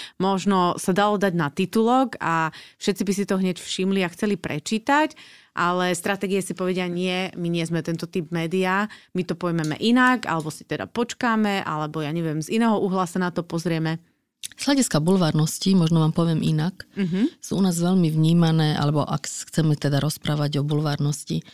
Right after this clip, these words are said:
Speaker 2: a z hľadiska tohto pohľadu sú u nás veľmi zaujímavo vnímané, e, posuny ľudí, to znamená, že kto kam, e,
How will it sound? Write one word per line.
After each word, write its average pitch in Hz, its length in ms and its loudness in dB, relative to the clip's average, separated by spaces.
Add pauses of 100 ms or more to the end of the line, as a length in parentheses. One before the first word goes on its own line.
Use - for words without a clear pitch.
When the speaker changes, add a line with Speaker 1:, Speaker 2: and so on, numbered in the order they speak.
(520)
Speaker 2:
a 147 580 0
z 156 140 -4
hľadiska 170 320 0 (400)
tohto 160 240 -2
pohľadu 151 640 0
sú 160 160 0
u - 20 2
nás 156 140 0
veľmi 156 320 2
zaujímavo 151 400 2
vnímané, 143 640 4
e, - 20 -14 (480)
posuny 147 460 2
ľudí, 139 340 0
to 143 140 -4
znamená, 143 480 4
že 143 80 0
kto - 320 -2
kam, 131 400 0 (500)
e, 143 300 -2